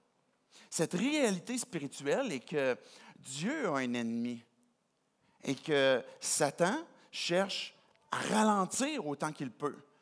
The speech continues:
qui cherche à détruire, qui cherche à, à,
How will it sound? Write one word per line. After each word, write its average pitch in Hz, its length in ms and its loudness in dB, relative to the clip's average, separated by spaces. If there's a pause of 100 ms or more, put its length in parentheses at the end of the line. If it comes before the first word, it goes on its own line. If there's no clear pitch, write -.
(300)
qui 170 120 -8
cherche 214 300 2
à 180 80 0
détruire, 202 800 -2 (240)
qui 185 120 -4
cherche 214 480 0
à, 147 260 8 (360)
à, 143 200 4